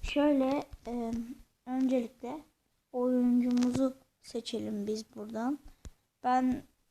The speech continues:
hangisi olsam? Bu, bu benim bir hoşuma gitti. Hücum antrenörü bu olsun.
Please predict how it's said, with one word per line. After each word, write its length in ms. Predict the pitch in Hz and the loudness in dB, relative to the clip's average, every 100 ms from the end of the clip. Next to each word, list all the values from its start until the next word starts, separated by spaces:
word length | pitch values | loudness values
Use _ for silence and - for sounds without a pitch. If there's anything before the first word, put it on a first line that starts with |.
| _ _ | _ _
hangisi 880 | - 269 262 254 247 226 - 208 - | -10 -2 2 4 4 2 -4 -6 -6
olsam? 680 | 208 208 - 233 233 247 254 | -6 -8 -10 -8 -4 -2 -2
Bu, 200 | 262 269 | 0 4
bu 100 | 294 | 6
benim 300 | 262 247 254 | 6 6 4
bir 40 | |
hoşuma 460 | 233 233 - 247 226 | 2 -4 0 0 0
gitti. 360 | 214 _ 240 - - - - - - | -8 _ -20 -20 -20 -20 -20 -14 -2
Hücum 260 | 285 302 294 | 2 4 4
antrenörü 640 | 247 233 240 220 226 269 | 4 0 -4 -4 0 4
bu 120 | 269 | 6
olsun. 500 | 247 214 220 240 269 | 4 2 0 0 -2